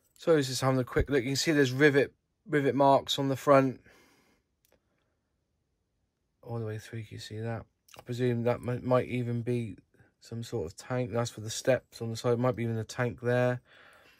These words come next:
There's the roof. It's, you know, quite a bit of detail there. Quite a lot of pin marks, but you won't see them. The, quite a bit of badly mowed. That looks like a bit badly molded, unfortunately. You may, may have to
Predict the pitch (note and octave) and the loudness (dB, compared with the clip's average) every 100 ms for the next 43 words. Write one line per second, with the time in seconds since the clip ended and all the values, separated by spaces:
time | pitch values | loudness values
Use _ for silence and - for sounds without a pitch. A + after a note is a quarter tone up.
0 | _ A#2 A2 A#2+ B2 C3 C3 - B2 A#2+ | _ -10 -6 0 6 6 4 -2 -12 -10
1 | G2+ C#3 A#2+ - C3 A2+ F#2 B2+ B2 B2+ | -4 0 0 0 -4 -4 -4 -6 0 2
2 | B2 B2 A#2+ - - - B2 B2 - C#3 | 6 6 4 -4 -4 2 4 2 0 0
3 | C3+ C3+ C#3 - - A2 F#2 B2 - - | 4 6 6 2 -6 -8 -4 -4 -4 -4
4 | A#2+ A#2+ A#2+ B2 B2 _ _ _ _ _ | 2 4 4 0 -6 _ _ _ _ _
5 | _ _ _ _ _ _ _ _ - G#3+ | _ _ _ _ _ _ _ _ -8 -8
6 | - D#3+ - - D#3+ B2+ D3+ C#3 C3 C3+ | 0 0 0 -2 -2 2 6 4 4 4
7 | C#3 C3+ B2 - A#2 B2+ B2 B2 B2 B2 | 4 4 2 -4 -4 -4 -6 -8 -6 -8
8 | G2+ B2 A2+ A#2 A#2+ A#2+ A2 G2+ G#2+ - | -4 -4 -4 -2 -2 -2 -2 -4 -6 -8
9 | G#2 - - F#2 A#2 C3 - _ _ _ | -8 -8 -12 -8 -8 -8 -12 _ _ _
10 | _ _ _ _ _ _ _ _ _ _ | _ _ _ _ _ _ _ _ _ _
11 | A#2 A#2 - - - _ _ C3 A#2+ A2+ | -6 -6 -6 -20 -20 _ _ -8 -4 -4
12 | A2 G#2+ | -4 -12